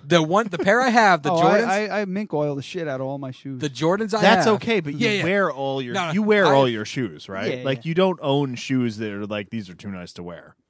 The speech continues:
Speaker 1: No, I have pairs that
Speaker 2: Oh, no.
Speaker 1: I, like, I'll just never wear 'em. And then if I ever do wear 'em, I have a shoebox full of cleaners, brushes,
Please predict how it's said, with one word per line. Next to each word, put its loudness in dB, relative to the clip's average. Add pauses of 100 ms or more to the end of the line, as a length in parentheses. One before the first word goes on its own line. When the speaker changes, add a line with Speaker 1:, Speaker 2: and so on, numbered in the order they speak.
Speaker 1:
No, -8
I 2
have 2
pairs -2
that -4
Speaker 2:
Oh, -4
no. -2
Speaker 1:
I, -4 (300)
like, -12
I'll -6
just -8
never -4
wear -2
'em. -6
And -6
then 0
if -2
I -2
ever -2
do -4
wear -2
'em, -6 (280)
I -4
have 0
a -2
shoebox -4
full 0
of -10
cleaners, -4
brushes, -8